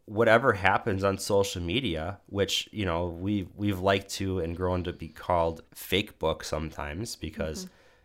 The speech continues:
Speaker 1: people lead
Speaker 2: They're only posting what they want people to see. They're
Speaker 1: Yeah,
Speaker 2: not
Speaker 1: ex-
Speaker 2: posting struggles. They're posting the best.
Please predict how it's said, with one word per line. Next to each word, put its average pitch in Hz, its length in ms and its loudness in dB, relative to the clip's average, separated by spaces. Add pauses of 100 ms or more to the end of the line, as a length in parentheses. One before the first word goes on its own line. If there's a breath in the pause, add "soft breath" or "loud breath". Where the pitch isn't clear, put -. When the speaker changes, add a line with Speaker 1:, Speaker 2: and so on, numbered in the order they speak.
(100)
Speaker 1:
people 92 420 -4 (520)
lead 92 220 -4
Speaker 2:
They're 220 80 2
only 208 180 0
posting 180 640 -8
what 170 180 -10
they 175 140 -6
want 175 360 -10
people 175 340 -12
to - 140 -14
see. - 500 -14
They're - 140 0
Speaker 1:
Yeah, - 60 0
Speaker 2:
not 107 100 2
Speaker 1:
ex- - 60 -8
Speaker 2:
posting 185 420 -4
struggles. 175 500 -10
They're 175 160 -8
posting 180 580 -10
the 180 120 -8
best. 180 720 -4